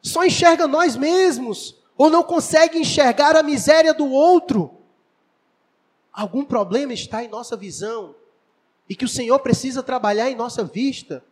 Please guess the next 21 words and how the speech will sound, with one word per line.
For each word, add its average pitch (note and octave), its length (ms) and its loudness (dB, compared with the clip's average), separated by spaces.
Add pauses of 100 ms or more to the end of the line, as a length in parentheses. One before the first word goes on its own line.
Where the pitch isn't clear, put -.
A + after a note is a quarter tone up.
(520)
Para B3 200 2
que C4+ 100 -4
nós C4+ 180 0
possamos C#4 540 -4
ver C4+ 360 2
como E4 200 -2
Jesus D4+ 420 -2
viu. E4 500 0 (1120)
E C#4+ 120 4
ver D4 500 2
a A3 80 2
necessidade A#3+ 760 -4
das A3 160 -8
pessoas. G3+ 760 -4 (340)
Vermos B3+ 420 -2
que A#3 120 -4
elas G#3+ 300 0
estão A3+ 280 -6
carentes, G#3 680 -6
aflitas, G#3+ 680 -6
necessitadas, G#3+ 1040 -4